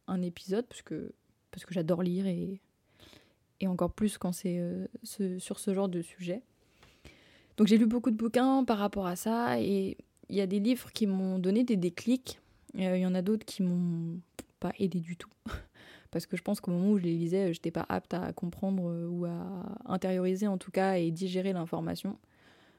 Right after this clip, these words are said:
Parce que c'est bien de comprendre, <laughs> mais si on digère pas l'info, euh, ça mûrit pas en soi et du coup ça sert à rien. Euh, donc voilà, donc j'ai envie de parler de lé-,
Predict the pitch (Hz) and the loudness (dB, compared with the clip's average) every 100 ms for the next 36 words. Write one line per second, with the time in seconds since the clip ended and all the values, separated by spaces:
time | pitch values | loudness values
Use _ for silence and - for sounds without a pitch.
0 | _ _ 170 - 170 175 170 175 185 - | _ _ -8 -4 -4 -4 -4 -6 -6 -6
1 | 170 190 190 180 - 185 214 _ - - | -2 -2 -2 -4 -2 -4 -4 _ -2 0
2 | - - 185 175 - 196 190 185 185 196 | 0 0 0 0 0 2 2 0 0 0
3 | 180 175 - 190 170 156 160 _ - - | 2 0 0 0 0 -2 -6 _ -12 -12
4 | _ _ - 180 185 185 175 190 180 170 | _ _ -2 0 2 2 2 0 0 0
5 | 190 190 170 170 165 175 180 - 156 160 | 0 2 0 -4 -6 -8 -8 -8 -6 -8
6 | 156 - - 175 294 _ _ - - - | -8 -8 -4 -4 -6 _ _ -20 -20 -20
7 | - - _ _ - 190 180 180 180 196 | -20 -20 _ _ -6 -4 -2 -4 0 2
8 | 180 185 190 196 185 190 190 185 190 | 4 4 4 2 2 2 2 2 0